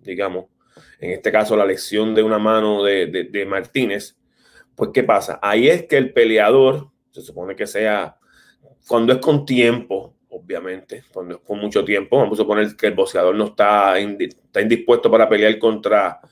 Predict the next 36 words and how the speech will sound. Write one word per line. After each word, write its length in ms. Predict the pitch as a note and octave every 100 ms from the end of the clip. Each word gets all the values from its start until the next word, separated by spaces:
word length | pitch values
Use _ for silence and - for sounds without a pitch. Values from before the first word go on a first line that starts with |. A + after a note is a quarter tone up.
| _ _ _ _ -
que 140 | B2+
Rey 120 | C3
Martínez 340 | C3+ C3+ C#3+ -
estuviese 260 | E3 D#3+
indispuesto 480 | D#3+ D3+ D#3 D3+ D3
para 180 | C3+ A#2+
pelear 260 | A#2 A#2+
con, 600 | A#2+ C3+ C3 B2+ A#2+ A2+ -
con 180 | C3
Arroyo 640 | C3+ C3 C3+ A#2+ A#2+ B2+ - _ _ -
hace 180 | F2+
dos 160 | B2 B2+
meses, 380 | C#3+ B2+ A2 -
y 60 | G2
lo 80 | F#2
supiéramos, 580 | - B2 A#2+ G#2 C#3+ - _ _
y 120 | F2
ya 120 | F#2
le 120 | G#2
tocaba 340 | A2 A#2+ A#2 A#2+
defender 400 | A#2+ A2+ A2+ A#2
su 100 | B2
título, 440 | C#3 G#2+ G#2+ A2+ _ _ _ _
pues, 120 | A2
¿qué 120 | A#2+
pasa? 400 | A2+ E3 - - _ _ _ _ - - _
Ahí 200 | - G#2
lo 100 | B2
que 100 | C3+
se 140 | C#3+ C3+
busca 340 | D3 D3+ C3+
es 180 | C#3+ C#3+
el 160 | C3
clasificado 600 | B2 B2 A2+ G#2 G#2 A2
más 140 | D3 D#3+
alto 480 | D3 B2 - C#3+ -